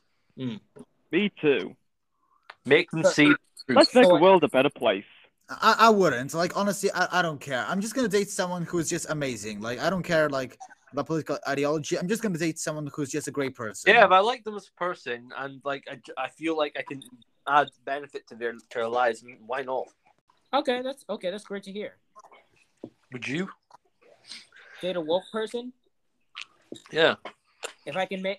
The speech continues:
Speaker 1: if I can have her see the world for what it truly is, then yeah, sure, I, I, I give her a chance.
Speaker 3: Yeah,
Speaker 1: I give her a
Speaker 3: if she's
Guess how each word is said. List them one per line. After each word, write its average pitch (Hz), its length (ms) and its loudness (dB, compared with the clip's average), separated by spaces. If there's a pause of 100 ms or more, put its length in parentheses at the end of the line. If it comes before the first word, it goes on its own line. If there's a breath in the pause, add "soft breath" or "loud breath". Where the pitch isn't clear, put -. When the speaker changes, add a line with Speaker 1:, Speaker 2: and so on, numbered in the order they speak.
Speaker 1:
if 147 100 -10
I 180 80 -2
can 185 160 -8
have 202 140 -4
her 202 140 -6
see 208 180 -10
the 190 120 -6
world 180 260 0
for 185 80 -6
what 165 160 -4
it 165 100 -12
truly 165 400 -6
is, 180 180 -8
then 143 140 -12
yeah, 151 240 -16
sure, 110 160 -18 (140)
I, 120 40 -16
I, 120 300 -12
I 135 40 -8
give 127 180 -8
her 101 180 -18
a - 60 -20
chance. 101 400 -12 (420)
Speaker 3:
Yeah, - 120 2
Speaker 1:
I - 20 4
give 190 160 4
her 160 80 2
a 120 80 -4
Speaker 3:
if - 120 -10
she's 156 100 4